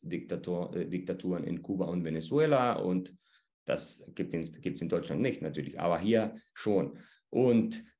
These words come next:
die sind jetzt in riesen Korruptionsskandalen involviert und das sind dieselben Menschen, die mehr Steuern von den, äh, Unternehmern und, und Hochverdiener wollen.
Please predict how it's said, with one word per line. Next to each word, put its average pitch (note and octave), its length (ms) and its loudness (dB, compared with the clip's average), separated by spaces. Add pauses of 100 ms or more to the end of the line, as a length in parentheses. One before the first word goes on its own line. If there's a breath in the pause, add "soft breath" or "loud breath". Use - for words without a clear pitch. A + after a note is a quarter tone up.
(400)
die A2+ 60 2
sind A#2 280 2
jetzt A#2 560 2
in G2+ 320 0
riesen B2 760 2
Korruptionsskandalen A2 1040 2
involviert G#2+ 500 2
und G#2+ 120 0
das A2 120 -4
sind G#2+ 160 -2
dieselben D3+ 440 4
Menschen, C3 400 2
die A2+ 120 -2
mehr G#2+ 240 2
Steuern B2+ 580 0
von G2+ 240 -4
den, F#2 320 0
äh, F#2 580 6
Unternehmern G#2 840 0
und, G2 560 -2
und F2+ 440 2
Hochverdiener F2 680 0
wollen. C#2+ 420 -4